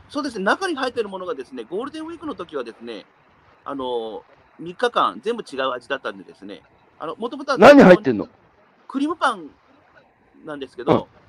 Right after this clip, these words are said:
Speaker 1: これクリームパンみたいだったっていうことでですね、
Speaker 2: うん。
Speaker 1: はい。
Speaker 2: <laughs>
Speaker 1: で、あの、ゴールデンウィークの時はなんかこう、
Speaker 2: うん。
Speaker 1: お店の人がシャレで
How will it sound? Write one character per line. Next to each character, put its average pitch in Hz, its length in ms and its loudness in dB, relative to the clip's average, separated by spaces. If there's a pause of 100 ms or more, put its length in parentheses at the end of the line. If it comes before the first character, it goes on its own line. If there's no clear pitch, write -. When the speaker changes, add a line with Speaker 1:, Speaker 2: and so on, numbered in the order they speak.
(300)
Speaker 1:
こ - 60 -16
れ 190 80 -14
ク - 60 -4
リ 151 60 4
ー 131 80 4
ム 85 60 -8
パ 185 100 -4
ン 160 40 2
み 156 40 -10
た 151 80 -14
い - 40 -16
だ - 120 -20
っ - 60 -20
た 123 60 -10
っ 120 40 -20
て - 80 -18
い 113 40 -12
う - 20 -20
こ 120 80 -14
と 113 80 -12
で 98 100 -18
で 87 80 -20
す - 80 -20
ね、 110 200 -18 (380)
Speaker 2:
う - 40 -6
ん。 - 20 -2
Speaker 1:
は - 460 2 (1500)
い。 - 40 -18
Speaker 2:
<laughs> - 20 -16
Speaker 1:
で、 208 140 -2
あ 202 100 -2
の、 190 320 -8
ゴ 196 80 -4
ー - 40 0
ル 214 40 -12
デ 233 100 -6
ン - 40 -8
ウ - 20 -10
ィ 262 60 -10
ー 262 40 -12
ク 233 80 -10
の 180 60 -12
時 151 220 -8
は 117 140 -6
な 135 100 -14
ん 127 40 -14
か 113 100 -14
こ 107 300 -10 (340)
う、 151 60 0
Speaker 2:
う - 20 4
ん。 101 180 -2
Speaker 1:
お 147 60 -12
店 147 140 -12
の - 120 -20
人 127 100 -8
が 107 80 -4
シ - 100 -12
ャ 123 40 0
レ 180 100 -6
で 127 200 -10